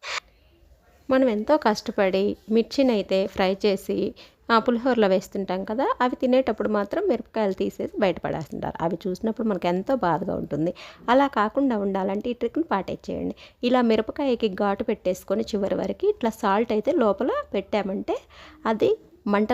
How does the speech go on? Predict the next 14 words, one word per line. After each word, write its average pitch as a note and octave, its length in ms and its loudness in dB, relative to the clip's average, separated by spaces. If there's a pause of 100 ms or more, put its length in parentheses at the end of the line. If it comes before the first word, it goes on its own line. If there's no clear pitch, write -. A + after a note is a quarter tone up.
లేకుండా A3 460 0 (580)
సాల్టీ A#3 460 2
మిర్చిలాగా G#3 540 -2 (140)
చాలా A3+ 260 0 (120)
టేస్టీగా G3 460 -2
ఉంటుందండి F#3 500 -4
పులిహోరలోకి. F#3+ 680 0 (520)
దాంట్లో D4 280 2 (100)
కావాల్సిన G#3+ 380 2
పదార్థాలు G3 460 -2
అయితే - 220 -4
ముందుగా G3+ 340 -2
చూసుకుందాము. F#3+ 640 -4 (580)
ఎండుమిర్చి, A#3 540 2